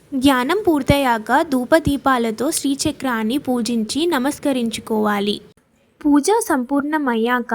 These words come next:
లక్ష్మీదేవికి ఇష్టమైన పరమాన్నం నివేదించాలి. చివరగా కొబ్బరికాయ కొట్టి నమస్కరించుకోవాలి.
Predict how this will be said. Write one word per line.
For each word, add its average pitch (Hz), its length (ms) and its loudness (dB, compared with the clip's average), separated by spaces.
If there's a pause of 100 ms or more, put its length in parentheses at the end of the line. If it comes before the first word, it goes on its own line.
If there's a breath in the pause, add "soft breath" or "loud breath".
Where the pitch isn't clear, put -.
లక్ష్మీదేవికి 269 880 0
ఇష్టమైన 254 720 0 (120)
పరమాన్నం 254 680 0
నివేదించాలి. 226 920 0 (480 soft breath)
చివరగా 302 460 4
కొబ్బరికాయ 240 760 2
కొట్టి 226 440 0
నమస్కరించుకోవాలి. 226 1300 0